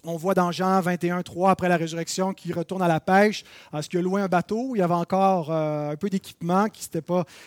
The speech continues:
complètement délesté. Euh, mais ils n'ont pas complètement, complètement tout quitté, mais oui, ils ont changé de trajectoire, changé de vie à partir du moment où Christ les a appelés. <clears throat>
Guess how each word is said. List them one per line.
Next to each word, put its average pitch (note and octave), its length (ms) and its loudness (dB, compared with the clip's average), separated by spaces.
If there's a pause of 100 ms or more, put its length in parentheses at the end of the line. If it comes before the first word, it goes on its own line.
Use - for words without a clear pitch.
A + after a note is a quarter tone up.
(140)
complètement F#3+ 380 -2
délesté. F3 600 -2 (600)
Euh, D3 260 -4
mais D#3 120 -4
ils F#3+ 300 0
n'ont G3 140 0
pas E4 160 -4 (120)
complètement, A#3+ 760 4
complètement F#3+ 380 -2
tout F#3+ 120 -12
quitté, - 300 -4
mais G#3+ 240 0
oui, A3+ 220 0
ils F3+ 160 -2
ont G#3 320 -4
changé A#3+ 460 -2
de - 40 -8
trajectoire, F#3+ 600 0
changé F3+ 300 -8
de D3+ 80 -12
vie F#3+ 100 0
à F#3+ 60 0
partir E3+ 240 -8
du D#3 60 -12
moment D#3+ 200 -2
où F3+ 80 -2
Christ F#3+ 420 -4 (380)
les E3 220 0
a E3 80 2
appelés. D3+ 340 -6 (140)
<clears throat> G3+ 40 -4